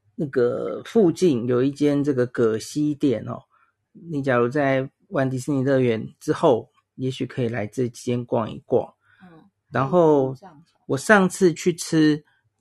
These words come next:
Speaker 1: 大森海岸有一家很有名的拉面哦，它在大森店这边也有一间分店哦，在金吉店的沿线。然后你假如是去北海道哦，北海道的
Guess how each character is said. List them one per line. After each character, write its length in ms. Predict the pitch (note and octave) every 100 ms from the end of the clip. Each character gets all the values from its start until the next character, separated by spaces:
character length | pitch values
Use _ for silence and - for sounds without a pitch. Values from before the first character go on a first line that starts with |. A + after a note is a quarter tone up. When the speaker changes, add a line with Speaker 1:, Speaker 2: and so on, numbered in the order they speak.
| _
Speaker 1:
大 180 | - D#3+
森 240 | C3+ D3+ D3
海 160 | B2
岸 300 | B2 D3 B2+
有 160 | A#2 A#2
一 60 |
家 200 | A#2+ C#3
很 100 | C#3
有 140 | B2 B2
名 180 | A#2+ A#2+
的 80 | A#2+
拉 280 | C3 C3+
面 280 | C#3+ C#3+ A2+
哦， 140 | A2+ - _ _ _
它 100 | -
在 180 | D3+ E3
大 300 | C#3 E3 C#3
森 340 | B2+ C#3+ C3+ C3
店 380 | C#3 A2+ A2 - _
这 100 | B2+
边 240 | B2 A#2+
也 100 | A#2
有 200 | A2+ -
一 100 | -
间 220 | A2+ A#2+ A#2
分 280 | - A2
店 260 | A2 A#2+ F#2 A#2
哦， 160 | A2+ _ _ _ _
在 160 | - A#2+
金 300 | C#3 C#3 B2+
吉 260 | A#2+ A#2
店 360 | A2+ C#3 A#2 A2+
的 220 | - -
沿 340 | B2+ A2 A2+
线。 360 | B2 - C3+ - _ _ _ _ _ _ -
然 120 | C3
后 80 | E3+
你 100 | D3+
假 120 | C#3
如 60 |
是 140 | D3 F3
去 160 | F#3
北 260 | D#3+ C3 C#3
海 260 | C#3 B2 A#2+
道 440 | D3+ C#3+ A#2 -
哦， 240 | C3+ A2+ A2+
北 100 | C#3
海 140 | C#3+
道 260 | A#2+ D3 C#3
的 220 | B2 A#2+